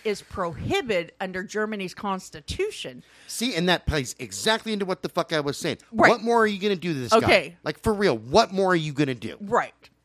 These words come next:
Speaker 1: Okay, so charging him further would not alter his sentence in any way.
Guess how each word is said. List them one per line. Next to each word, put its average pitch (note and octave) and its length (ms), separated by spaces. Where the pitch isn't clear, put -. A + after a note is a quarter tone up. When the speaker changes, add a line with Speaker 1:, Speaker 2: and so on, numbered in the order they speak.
Speaker 1:
Okay, G#3 280
so A3+ 480
charging E4 480
him D#4+ 160
further A#3 300
would F3+ 220
not G#3 280
alter G3+ 300
his F#3 140
sentence E3 320
in D#3 120
any C#3 140
way. C3+ 140